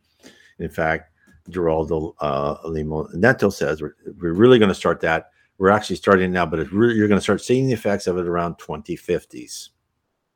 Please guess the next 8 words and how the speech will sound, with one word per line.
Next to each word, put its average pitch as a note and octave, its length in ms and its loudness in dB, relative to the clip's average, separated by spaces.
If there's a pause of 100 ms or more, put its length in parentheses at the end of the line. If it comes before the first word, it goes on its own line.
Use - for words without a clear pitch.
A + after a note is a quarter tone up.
(760)
where G#2+ 320 8 (100)
you're A2 160 4
not B2 260 2
gonna B2+ 140 2
come A2 220 4
to G2 60 2
Earth D#2+ 480 -2 (140)
and F2 840 -4